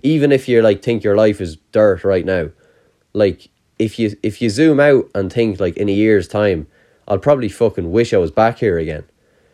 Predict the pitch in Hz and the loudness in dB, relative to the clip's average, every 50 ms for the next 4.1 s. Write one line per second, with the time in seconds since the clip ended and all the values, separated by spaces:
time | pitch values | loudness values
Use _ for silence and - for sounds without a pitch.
0 | _ _ _ - 127 127 147 135 - - _ _ - - 131 113 104 151 180 190 | _ _ _ -4 0 2 2 0 0 -4 _ _ -8 -4 -4 0 2 2 4 4
1 | 190 175 - - 165 160 151 - 139 120 113 - 127 147 170 180 156 123 - - | 4 2 2 2 2 4 4 6 4 4 4 4 4 4 4 4 2 0 -4 -6
2 | - 135 127 151 175 196 196 190 180 170 147 147 131 127 135 143 143 139 - 123 | -4 0 2 2 4 4 2 2 2 0 0 -2 0 2 2 2 2 2 0 0
3 | 123 113 - 120 143 175 196 190 170 147 - 156 156 147 - 143 143 135 120 - | 0 0 0 0 0 2 2 2 0 0 0 2 2 2 2 2 0 0 0 -2
4 | - - | -6 -14